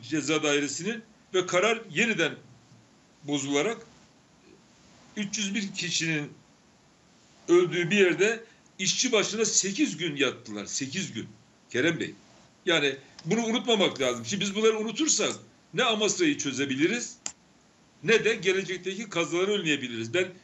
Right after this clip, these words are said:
olayı teknik yönünü çok anlatarak sizleri boğmak istemiyorum. Ama şu anda Soma davasının avukatları Can Atalay, Selçuk Kozağaçlı içeride tutuklu. Ama madenciyi tekmeleyen,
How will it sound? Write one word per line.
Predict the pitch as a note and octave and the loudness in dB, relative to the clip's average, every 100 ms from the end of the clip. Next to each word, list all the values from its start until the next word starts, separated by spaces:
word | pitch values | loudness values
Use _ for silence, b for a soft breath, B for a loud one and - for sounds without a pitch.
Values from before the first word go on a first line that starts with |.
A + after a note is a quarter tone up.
| b | b
olayı | E3+ G3 F#3+ | 2 4 2
teknik | F#3+ F3+ F3+ G3 F#3 | 2 -2 0 -6 -2
yönünü | F3+ F#3 F3+ F3 - | 0 4 4 4 0
çok | F#3 F3 | 0 0
anlatarak | E3+ E3+ F3+ E3+ | -2 0 0 0
sizleri | - D#3+ F3 F3 | -2 2 4 4
boğmak | E3+ E3+ | 4 2
istemiyorum. | D#3 - F#3 D#3+ C3+ G#2 - b b - | -2 0 2 4 2 0 -8 b b -2
Ama | G3+ F#3+ | 4 4
şu | F3+ G#3 | 4 4
anda | G#3+ G3+ G3 F3+ - b b | 4 4 4 4 -4 b b
Soma | - - A3 A#3 G3+ D3+ | -8 -2 2 4 4 2
davasının | F3+ F#3 F#3 F3+ G3 F3+ | 2 2 2 0 -2 0
avukatları | F3+ F3+ F3+ F#3 F#3 F3+ D#3 - - _ - | 0 0 -4 0 4 4 2 -6 -20 _ -2
Can | F#3 G3+ | 2 4
Atalay, | G3 G3 G3 F3 B2 A#2 - - - - | 2 2 2 2 0 -4 -20 -20 -20 -20
Selçuk | - E3+ F3 D3+ - | -6 -2 -2 -4 -6
Kozağaçlı | F#3+ G#3+ G3 F3 - D#3 | -2 2 4 2 0 -8
içeride | D3+ E3 F#3 F3+ F3+ A3+ - | -8 -2 0 2 2 -2 -6
tutuklu. | E3+ F3 F#3 F#3 A#3+ A#3 - - - - - - - - - - - - - - | -10 -8 -8 -6 -6 -8 -18 -20 -20 -20 -20 -20 -20 -20 -20 -20 -20 -20 -12 -2
Ama | G#3+ G#3 F3 | 2 2 2
madenciyi | D#3+ G3 A3+ B3+ G#3+ C#4 - | 2 2 4 0 0 -4 0
tekmeleyen, | G#3+ G#3 F#3+ E3 D#3+ C#3 | -2 0 -2 2 2 0